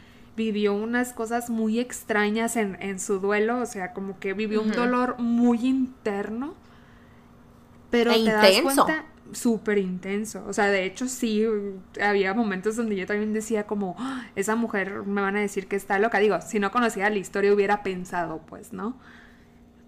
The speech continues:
Speaker 1: Pero, eh, una de las cosas es precisamente cómo ese dolor lo transformó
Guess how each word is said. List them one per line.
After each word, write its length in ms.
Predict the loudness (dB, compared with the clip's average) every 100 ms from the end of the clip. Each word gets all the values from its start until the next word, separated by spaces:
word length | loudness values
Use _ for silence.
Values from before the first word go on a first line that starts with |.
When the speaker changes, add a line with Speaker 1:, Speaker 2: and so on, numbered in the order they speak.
| -20 _ _ _
Speaker 1:
Pero, 720 | 0 2 2 2 2 0 -2 -4
eh, 640 | -4 -2 -2 -2 -4 -8 -6
una 300 | -2 2 4
de 100 | 2
las 220 | 0 -2
cosas 440 | -4 -2 -2 -2 -2
es 420 | -2 -2 -8 -16 -20 -20 0
precisamente 640 | 2 2 2 0 -2 -4
cómo 260 | -2 2 4
ese 280 | 2 2 0
dolor 600 | 2 4 4 4 2 0
lo 180 | 0 0
transformó 1300 | 0 0 0 -2 -4 0 0 0 0 0 0 -2 -4